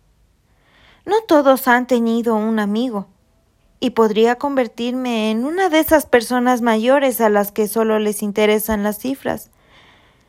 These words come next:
Por eso he comprado una caja de colores y lápices. A mi, a mi edad es penoso tomar nuevamente el dibujo,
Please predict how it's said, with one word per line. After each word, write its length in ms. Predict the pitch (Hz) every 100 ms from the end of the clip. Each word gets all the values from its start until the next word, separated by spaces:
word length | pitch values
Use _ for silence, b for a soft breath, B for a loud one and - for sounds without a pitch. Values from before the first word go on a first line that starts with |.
| b _ _
Por 180 | 302 320
eso 240 | 415 427 480
he 100 | 311
comprado 460 | - 214 220 220 220
una 240 | 220 214
caja 320 | 233 226 247
de 140 | 220 214
colores 500 | 220 226 320 539 -
y 60 |
lápices. 680 | 190 180 165 - 151 - - b b b b b b -
A 120 | 220
mi, 260 | 202 190 208 - -
a 140 | 220
mi 160 | 208 202
edad 260 | 202 233 -
es 220 | 214 208
penoso 520 | 233 214 202 202 233
tomar 460 | 226 247 233 202 220 _
nuevamente 800 | - 202 208 208 208 202 208 220
el 120 | 214
dibujo, 500 | 208 226 339 - 196